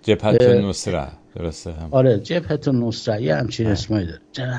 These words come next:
Speaker 2: همشون جهادی بهادی اینا بود دیگه. اه، حزب الله جلوشون رو گرفته بود. حزب الله که تضعیف شد،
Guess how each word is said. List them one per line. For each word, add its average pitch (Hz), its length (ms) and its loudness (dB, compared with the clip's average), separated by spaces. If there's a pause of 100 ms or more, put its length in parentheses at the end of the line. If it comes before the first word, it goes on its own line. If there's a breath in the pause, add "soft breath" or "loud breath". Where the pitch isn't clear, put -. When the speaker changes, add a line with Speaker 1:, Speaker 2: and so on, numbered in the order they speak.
(100)
Speaker 2:
همشون 147 500 4
جهادی 117 460 4
بهادی 113 420 0
اینا 120 240 0
بود 92 180 -10
دیگه. - 220 -20 (880 soft breath)
اه، 139 360 4 (1300)
حزب 175 300 2
الله 165 440 2
جلوشون 104 440 -2
رو 98 60 0
گرفته 90 400 -10
بود. - 100 -20 (240)
حزب 165 220 2
الله 170 220 4
که 170 140 -2
تضعیف 139 500 0
شد، 117 500 -4